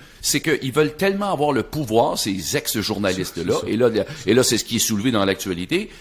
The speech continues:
Speaker 1: que, par exemple, ils ont pas vraiment de fortes convictions politiques. Si ce qu'ils veulent, c'est d'avoir le crachoir. Fred, t'en penses quoi ?
Speaker 2: Ben, c'est ça, je trouve que les politiciens sont décevants. T'sais, il y a beaucoup de journalistes, hein, qui, qui se relancent en politique, là, tu l'as dit.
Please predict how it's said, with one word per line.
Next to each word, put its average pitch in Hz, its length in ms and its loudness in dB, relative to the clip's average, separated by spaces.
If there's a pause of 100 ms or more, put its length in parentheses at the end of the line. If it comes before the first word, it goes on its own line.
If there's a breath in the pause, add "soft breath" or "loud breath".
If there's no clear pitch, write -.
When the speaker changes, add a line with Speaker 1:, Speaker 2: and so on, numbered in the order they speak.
(140 loud breath)
Speaker 1:
que, 165 80 0
par 131 240 4
exemple, 135 400 0 (240 loud breath)
ils 98 160 -2
ont 123 40 4
pas 175 140 0
vraiment 120 260 0
de 107 100 -2
fortes - 500 -4
convictions 117 500 -2
politiques. 98 480 -4 (140 loud breath)
Si 170 160 -2
ce - 60 -4
qu'ils 123 140 -6
veulent, 135 240 2
c'est 123 160 -4
d'avoir 110 240 0
le 127 180 0
crachoir. 101 680 -2 (180 loud breath)
Fred, 135 300 -2
t'en 104 160 -2
penses 82 240 -10
quoi ? - 200 -14 (500 loud breath)
Speaker 2:
Ben, 131 120 -2
c'est 113 140 -2
ça, 156 180 0
je - 80 -6
trouve 175 140 -4
que - 80 -8
les 110 80 0
politiciens 107 560 0
sont 98 200 -2
décevants. 104 600 0
T'sais, 92 120 -6 (100)
il 98 60 0
y - 40 0
a - 20 0
beaucoup 117 200 -4
de 147 40 -2
journalistes, 123 540 -2
hein, 131 180 -2
qui, 92 300 -4
qui - 160 0
se - 180 -8
relancent 117 400 0
en 110 100 2
politique, 107 640 -4
là, 117 80 -6
tu 104 200 -8
l'as 90 120 0
dit. 120 220 -6